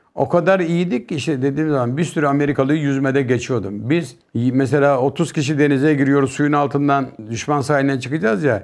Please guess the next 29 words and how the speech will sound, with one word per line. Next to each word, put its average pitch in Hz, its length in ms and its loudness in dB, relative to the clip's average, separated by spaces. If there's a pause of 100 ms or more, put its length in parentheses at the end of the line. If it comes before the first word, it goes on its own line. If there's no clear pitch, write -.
Benle 165 640 0
eşim, 160 500 -4
benim 127 280 0
buddy, 131 260 2 (220)
yüzme 110 320 -6
arkadaşım 113 520 -4
çıktıktan 180 640 -2 (160)
on 202 180 4
sekiz 147 480 0
dakika 147 240 0
sonra 190 460 -2
en 180 200 2
iyi 170 200 4
Amerikalılar 143 540 2
geliyordu 113 420 -2
sahile. 120 540 0
Yani 127 160 -2
o 139 140 0
kadar 151 220 4
hızlı 139 240 2
yüzüyorduk 120 400 0
suyun 117 180 -4
altından 107 520 -4
falan. 92 180 -10 (100)
Atışta 170 500 2
sniper 151 480 0
okuluna 151 340 2
gittiğimiz 147 420 -2
zaman 139 320 0